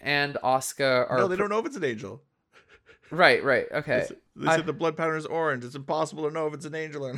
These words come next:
Speaker 2: not.
Speaker 1: <laughs> The blood pattern is, is, is, uh, is certainly a thing. Uh, it's
Speaker 2: It's
Speaker 1: probably
Speaker 2: murky.
Speaker 1: an angel.
Speaker 2: It's maroon. What does that mean?
Speaker 1: And, uh, both Rei and Asuka are pretty t-, taken out pretty quickly by,
Speaker 2: Yeah,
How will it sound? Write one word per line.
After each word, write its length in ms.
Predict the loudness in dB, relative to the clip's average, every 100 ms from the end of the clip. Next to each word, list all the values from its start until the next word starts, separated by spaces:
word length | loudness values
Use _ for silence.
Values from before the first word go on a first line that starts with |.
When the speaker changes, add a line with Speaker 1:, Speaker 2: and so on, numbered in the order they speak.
| -4
Speaker 2:
not. 760 | 6 12 12 12 12 12 12
Speaker 1:
<laughs> 0 |
The 80 | 10
blood 320 | 4 6 8
pattern 400 | 10 10 10 6
is, 200 | 2 -2
is, 380 | -2 -4 -4 -4 -2
is, 240 | -2 0
uh, 280 | 2 2 0 -6 -14
is 120 | -4
certainly 420 | 4 4 4 2
a 80 | 2
thing. 400 | 6 6 6 2 -12 _ _ _ -20 _ 0
Uh, 140 | 2
it's 160 | 2 -2
Speaker 2:
It's 80 | 6
Speaker 1:
probably 440 | 8 8 4 4
Speaker 2:
murky. 100 | 2 2
Speaker 1:
an 40 |
angel. 280 | -2 0 -2
Speaker 2:
It's 80 | 0
maroon. 640 | 0 2 4 4 4 2
What 80 | 0
does 140 | 0 2
that 240 | 4 2
mean? 480 | 0 -4 -4 -6 -10 _ _ _
Speaker 1:
And, 340 | 2 4 2 4
uh, 360 | 6 8 6 2 -6 -20 _ _ _ -18
both 340 | 4 6 6
Rei 340 | 6 8 10 8
and 100 | 6
Asuka 320 | 4 2 2
are 120 | 0
pretty 220 | 0 -4 -6
t-, 120 | -8 -10
taken 300 | -6 -2 0
out 200 | 0 -2
pretty 160 | -8 -4
quickly 480 | -2 0 0 -2 -6 _ _
by, 400 | 4 6 6 4
Speaker 2:
Yeah, 240 | 2 0